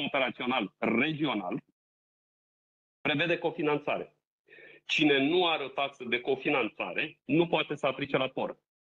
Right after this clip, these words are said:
Deci nu poate obține fonduri europene dacă nu are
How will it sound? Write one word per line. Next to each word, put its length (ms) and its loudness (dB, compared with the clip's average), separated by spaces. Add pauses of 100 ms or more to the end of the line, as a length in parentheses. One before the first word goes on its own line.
(760)
Deci 260 2
nu 280 8
poate 300 0
obține 580 2
fonduri 400 0
europene 720 -2
dacă 360 -4
nu 560 0
are 600 -2